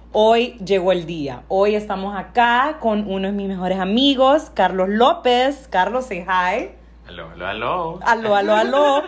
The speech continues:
Speaker 2: <laughs>
Speaker 1: Muchos lo conocerán por ese intro de él, aló, aló, aló, o porque es un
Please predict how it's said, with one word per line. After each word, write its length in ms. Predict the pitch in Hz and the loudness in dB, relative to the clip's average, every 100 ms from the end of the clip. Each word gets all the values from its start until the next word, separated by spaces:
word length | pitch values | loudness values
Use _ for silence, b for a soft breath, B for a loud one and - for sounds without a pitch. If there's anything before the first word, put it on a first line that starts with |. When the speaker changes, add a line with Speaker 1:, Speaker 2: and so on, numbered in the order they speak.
| - | -8
Speaker 2:
<laughs> 160 | - - | -18 -12
Speaker 1:
Muchos 300 | 262 285 320 | -8 -4 -2
lo 140 | 294 | -2
conocerán 680 | 277 247 240 226 214 247 240 | -2 -4 -4 0 2 0 -2
por 320 | 220 202 - - | -2 -2 -6 -4
ese 520 | 269 285 - 269 262 247 | 0 0 0 -2 2 2
intro 320 | 240 240 226 | 2 0 -2
de 380 | 190 185 214 247 | 0 0 2 2
él, 100 | 277 | 0
aló, 240 | 202 190 185 | 0 2 2
aló, 220 | 180 180 | 2 2
aló, 540 | 175 196 247 269 302 B B B | 0 2 2 2 0 B B B
o 240 | 277 285 294 | 0 0 2
porque 380 | 254 247 220 214 | -2 -4 -4 -6
es 140 | 214 | -6
un 400 | 226 233 247 277 | -8 -6 -6 -10